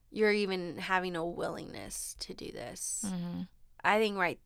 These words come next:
Speaker 1: there is something to celebrate, like, 'cause most people don't. Most people don't have a willingness. Most people don't want to choose into this because it's, it's hard, but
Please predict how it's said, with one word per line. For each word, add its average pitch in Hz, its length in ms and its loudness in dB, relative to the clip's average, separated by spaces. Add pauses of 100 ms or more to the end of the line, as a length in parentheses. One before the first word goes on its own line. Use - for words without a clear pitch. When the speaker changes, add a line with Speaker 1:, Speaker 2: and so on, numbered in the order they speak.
(600)
Speaker 1:
there 180 520 2
is 170 120 -2
something 160 520 -2
to 160 80 -6
celebrate, - 720 -2
like, - 320 -8 (420)
'cause 202 160 -4
most 214 280 0
people 220 260 -4
don't. 196 580 -2
Most 190 260 -6
people 208 240 -4
don't 190 260 0
have 196 200 0
a 190 80 4
willingness. 185 580 -2 (140)
Most 190 280 -4
people 208 200 0
don't 190 320 0
want 175 220 -2
to 190 100 -6
choose 185 340 -4
into 180 280 -6
this 175 480 -2 (360)
because 208 200 0
it's, - 440 -6 (1300)
it's - 200 -4
hard, - 640 2
but 185 260 4